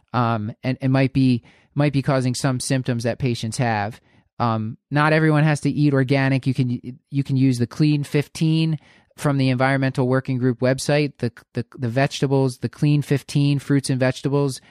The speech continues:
ones that you don't necessarily need to buy organic, and then the Dirty Dozen, those that are heavily, uh, those where he-, pesticides are used pretty heavily, where you probably should be buying organic.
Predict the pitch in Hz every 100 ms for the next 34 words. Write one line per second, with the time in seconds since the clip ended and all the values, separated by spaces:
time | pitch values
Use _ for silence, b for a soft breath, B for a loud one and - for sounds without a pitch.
0 | b 131 139 135 127 120 135 135 135 -
1 | 135 127 127 131 131 127 123 117 120 120
2 | 135 - _ b b 131 135 127 117 135
3 | 127 113 123 120 113 107 - b b 131
4 | 135 131 123 120 117 113 b b - 156
5 | 139 139 135 127 139 _ - - 127 120
6 | 113 110 _ 277 240 - 139 147 135 131
7 | 127 - 165 156 151 - 135 135 127 131
8 | 123 143 123 131 127 127 123 117 120 117
9 | - 123 120 117 120 117 113 110 113 110
10 | 107 107 110 107 -